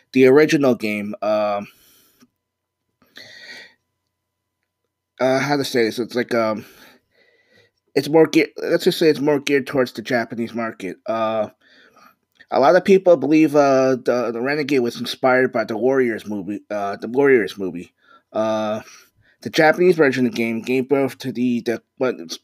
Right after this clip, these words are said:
what's known as the Kunio series, uh, which has a very distinct art style, uh,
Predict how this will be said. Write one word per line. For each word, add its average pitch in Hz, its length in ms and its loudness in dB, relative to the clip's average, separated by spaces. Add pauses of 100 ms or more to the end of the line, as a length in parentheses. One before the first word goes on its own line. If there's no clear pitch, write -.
(140)
what's - 180 -4
known 135 160 0
as 127 120 -2
the 110 100 -8
Kunio 139 420 -2
series, 98 540 -8
uh, 107 240 0
which 101 160 -8
has 117 260 -4
a 110 120 -4
very 120 280 0
distinct 113 480 -6
art 117 220 -4
style, 92 460 -6 (600)
uh, 110 260 6